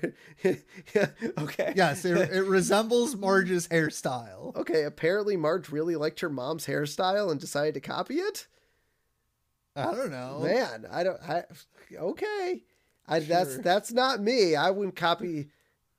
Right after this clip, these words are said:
Speaker 1: well, I guess my hair, I couldn't really copy
Speaker 2: Yeah.
Speaker 1: anyone's. My hair's just
Speaker 2: Well,
Speaker 1: what
Speaker 2: you
Speaker 1: it
Speaker 2: copied
Speaker 1: is.
Speaker 2: our dad's hair.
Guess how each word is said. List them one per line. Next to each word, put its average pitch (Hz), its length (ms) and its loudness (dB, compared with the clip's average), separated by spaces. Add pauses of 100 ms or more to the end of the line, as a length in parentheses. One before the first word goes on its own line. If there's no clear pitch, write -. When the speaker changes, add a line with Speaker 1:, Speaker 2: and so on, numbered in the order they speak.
(160)
Speaker 1:
well, 180 240 8
I 156 80 4
guess 160 220 0
my 160 160 2
hair, 147 340 0
I 143 80 -8
couldn't 143 320 -6
really 139 260 -8
copy 139 340 -6
Speaker 2:
Yeah. 131 100 -10
Speaker 1:
anyone's. 135 500 -2
My 156 100 -2
hair's 160 300 -4
just 156 220 -6
Speaker 2:
Well, 170 80 -2
Speaker 1:
what 175 100 6
Speaker 2:
you 214 80 4
Speaker 1:
it - 60 -2
Speaker 2:
copied 214 320 6
Speaker 1:
is. 196 40 6
Speaker 2:
our 165 120 6
dad's 156 380 4
hair. - 360 -6